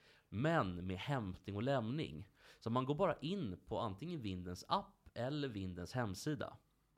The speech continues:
Du klickar i, vad vill du lämna eller vad vill du hämta? De kommer och hämtar, eh, upp allting. Vinden magasinerar allting.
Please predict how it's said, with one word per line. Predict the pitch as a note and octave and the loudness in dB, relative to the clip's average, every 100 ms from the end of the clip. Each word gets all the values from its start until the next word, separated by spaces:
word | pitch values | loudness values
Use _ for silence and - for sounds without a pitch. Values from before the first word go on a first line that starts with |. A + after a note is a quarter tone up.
| _ - - - | _ -20 -20 -6
Du | G2 | -6
klickar | - F#2+ - | -4 -2 2
i, | F2 C3+ F3+ - | 4 4 2 -2
vad | G2+ F2 F#2 F2+ | -2 -2 -2 -2
vill | F2+ | -2
du | E2+ | 0
lämna | F2+ G2 F2+ F#2+ D3 F#3+ - - | 0 0 0 -2 -2 -4 -10 -4
eller | A2+ | -2
vad | G2+ F#2 | 0 0
vill | F#2 G#2+ | -2 -2
du | |
hämta? | B2+ B2+ - - - - _ _ _ - - - - | -2 -4 -6 -8 -10 -10 _ _ _ -20 -20 -20 -2
De | E3 F#3+ | 0 2
kommer | F#3+ D#3+ | -2 0
och | D#3+ | 2
hämtar, | D#3 A#2+ A#2 D#3 - _ _ _ _ _ _ | 4 4 2 2 -4 _ _ _ _ _ _
eh, | - A#2 A#2 A2+ G#2+ | 0 2 4 2 0
upp | E3 - - | -4 -4 -4
allting. | - D3 D3+ F3 - _ _ - - - | 2 2 2 -2 -10 _ _ -20 -20 -14
Vinden | F#2+ B2 E3+ D#3 B2+ | -2 0 0 2 2
magasinerar | A2+ G#2 G#2 - G2 E3 C3+ D#2+ | 2 -2 -4 -4 -2 0 0 0
allting. | D2 - - - | -4 -6 -8 -8